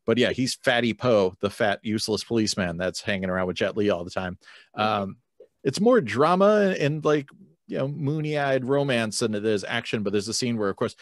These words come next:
she always wants to go out. And they're like, "There's dudes everywhere that are gonna kill you." So, of course, she wants to go to the mall, and they kill the whole mall pretty much. And then, you know, later on, this one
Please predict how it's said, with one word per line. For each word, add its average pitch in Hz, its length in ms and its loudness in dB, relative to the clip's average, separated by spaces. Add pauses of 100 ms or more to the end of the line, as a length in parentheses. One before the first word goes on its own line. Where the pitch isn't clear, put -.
(140)
she 113 180 -2
always 131 320 2
wants 147 220 0
to 139 80 -6
go 135 140 4
out. 143 160 4
And 101 80 -2
they're 107 120 -2
like, 101 180 -4
"There's 120 220 0
dudes 123 380 -2
everywhere 104 520 0
that 95 140 -2
are 98 60 -2
gonna 95 180 -6
kill 110 280 -2
you." 87 300 -8
So, - 140 -6
of 98 60 -4
course, 104 160 -8
she - 80 -10
wants 107 200 -4
to 127 60 -8
go 117 140 0
to 104 60 0
the 101 100 -2
mall, 98 380 -2 (480)
and 101 340 -2
they 107 140 0
kill 101 220 0
the 95 100 -4
whole 98 160 -4
mall 92 260 -4
pretty 98 200 -4
much. 90 340 -6 (320)
And 107 160 0
then, 95 420 0
you 110 80 0
know, 98 80 4
later 98 320 4
on, 90 160 -2
this 85 180 -6
one 87 300 -4